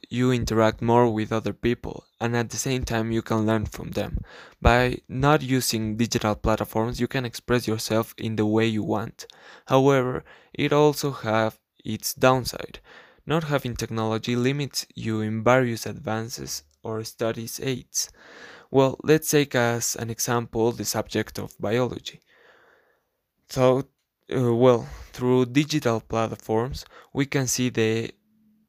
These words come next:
the interior of different animals and people without the need to see him, the, or them alive.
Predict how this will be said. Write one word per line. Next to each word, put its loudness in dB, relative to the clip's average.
the -2
interior 0
of -4
different -2
animals -2
and -10
people 0
without 0
the -6
need -4
to -12
see -6
him, -12
the, -10
or 0
them -2
alive. 0